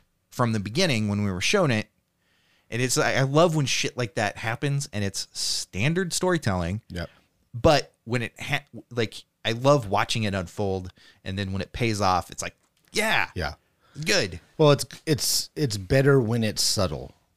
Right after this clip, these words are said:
Speaker 1: Yes,
Speaker 2: Because it's
Speaker 1: very
Speaker 2: not
Speaker 1: much.
Speaker 2: in that scene where she describes, like, here's the, it, it's not done in a blatant way where you're, you're
Speaker 1: No.
Speaker 2: s-, you should take away from that,
Speaker 1: Right.
Speaker 2: "Oh, this is gonna be
Speaker 1: No.
Speaker 2: a,"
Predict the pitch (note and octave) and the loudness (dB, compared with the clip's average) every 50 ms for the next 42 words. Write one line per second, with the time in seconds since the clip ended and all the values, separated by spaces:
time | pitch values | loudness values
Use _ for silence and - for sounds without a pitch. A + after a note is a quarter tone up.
0 | _ _ - A2 A#2 G#2 E2 - - - - - - - - B2 A2 - C3+ B2 | _ _ -2 0 0 0 0 0 0 0 0 0 -2 -2 -4 -4 0 2 2 2
1 | A2 A2+ A2+ A#2 A2+ C#3+ D3 D3+ D3 - - - C#3 C3 C3 C3 A#2 - - - | 4 2 4 4 4 4 4 4 4 2 0 0 2 2 2 2 0 -2 0 2
2 | D3 C#3 B2+ A#2+ A2 G2 - A#2+ A2+ F#2+ F#2 - - - G#2+ G2+ G2 F#2+ D#2+ E2 | 4 4 4 4 2 0 0 -2 -2 -2 -2 -4 -2 0 2 2 2 0 0 -2
3 | F#2 F2 E2 - G#2+ G2+ F2+ D#2 E2+ F#2 F2+ - - _ - G2 G#2 - _ _ | -2 -2 -2 0 -2 -2 -2 -2 -4 -4 -4 -4 -8 _ -10 -10 -10 -10 _ _
4 | - - G#2+ - C3 C3+ C#3 C#3 C3 G#2 B2+ B2+ A#2+ A#2 G#2+ G2 F2 D#2+ G2 G#2+ | -12 -10 -4 0 2 4 4 4 4 4 4 4 4 4 2 0 0 0 0 0
5 | A2+ G#2+ G2 G2 G2 G2 G2 F#2 F2 F2 F2 F2+ F#2 G2+ G2+ G2+ - - - A#2+ | 0 0 0 0 0 0 0 0 0 0 0 0 0 0 -2 -2 -4 -4 -2 2
6 | C3 C#3+ D3+ D#3 D3 A2+ E2+ D#2+ A#2 A#2+ B2+ C#3+ - - - C#3 A#2+ - - B2 | 4 6 6 6 6 4 2 0 0 2 2 4 4 4 4 4 4 2 2 2
7 | B2+ A2+ - G2+ G2+ G2+ G#2+ G#2+ - G2+ F#2 F#2 F#2 F2+ F2+ - - - - G2+ | 2 2 2 2 2 2 0 0 -2 -2 0 0 2 2 0 -2 -4 -4 0 2
8 | G2+ F2+ - - _ - F#2 F#2 F2+ F2 D#2+ D2 C#2+ D#2 E2 D#2 - E2 D2+ D2+ | 2 2 2 -2 _ -4 -2 -2 0 0 -2 -4 -4 -6 -8 -8 -8 -8 -6 -6
9 | F2 D#2 D#2 D2 - E2 F#2+ F#2+ D#2 C#2 C2 C2+ - | -4 -4 -6 -6 -4 -2 0 0 0 -2 -4 -8 -10